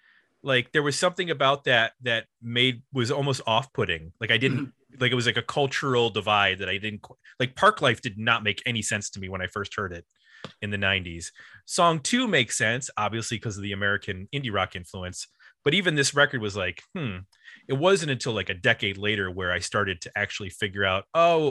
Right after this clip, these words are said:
Speaker 1: okay, I understand what's happening." And it was, a lot of it was, you know, listening to, um, more British stuff that I didn't listen to it at the time, and all the, like, the lesser known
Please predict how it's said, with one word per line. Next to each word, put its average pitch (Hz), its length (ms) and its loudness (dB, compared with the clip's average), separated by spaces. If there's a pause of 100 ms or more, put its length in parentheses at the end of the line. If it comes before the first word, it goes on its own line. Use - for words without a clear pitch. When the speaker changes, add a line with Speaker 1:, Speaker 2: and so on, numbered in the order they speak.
(120)
Speaker 1:
okay, 107 220 0
I 120 120 4
understand 104 500 -4
what's 101 200 -10
happening." 95 580 -4
And 135 80 2
it - 20 2
was, 135 120 2
a 131 40 0
lot 143 160 6
of 131 60 0
it 107 100 -4
was, 98 300 -8 (1400)
you 107 100 -14
know, 90 260 -6
listening 110 520 -2
to, 104 420 0
um, 90 400 -2 (320)
more 120 300 2
British 110 400 -2
stuff 104 260 0
that 101 100 -4
I 98 100 2
didn't 92 260 -8 (580)
listen 107 260 -6
to 110 120 -6
it 95 60 -6
at 92 100 -10
the 98 80 -16
time, 95 320 -2
and 92 140 -10
all 107 180 -4
the, 104 80 -6
like, 98 140 -8
the 90 260 -8 (260)
lesser 131 300 2
known 104 320 -2